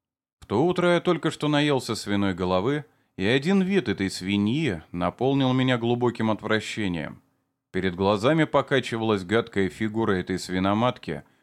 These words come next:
желудок переворачивался от вони отбросов. А, нечистоплотные вы люди, как вам только в голову приходит есть свинину? Свиньи ведь вырастают, питаясь всяким дерьмом и отбросами. И есть их мясо —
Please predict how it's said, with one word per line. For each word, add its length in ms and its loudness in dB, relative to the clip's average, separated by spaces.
желудок 600 0
переворачивался 960 2
от 100 -4
вони 260 0
отбросов. 680 0
А, 600 0
нечистоплотные 1080 -2
вы 140 2
люди, 480 -2
как 300 -2
вам 180 0
только 300 -2
в 120 -2
голову 420 0
приходит 540 -4
есть 280 -6
свинину? 580 -4
Свиньи 520 -2
ведь 220 -2
вырастают, 640 0
питаясь 340 -2
всяким 480 -4
дерьмом 420 0
и 40 2
отбросами. 800 -4
И 60 -10
есть 340 -2
их 220 -6
мясо — 520 -2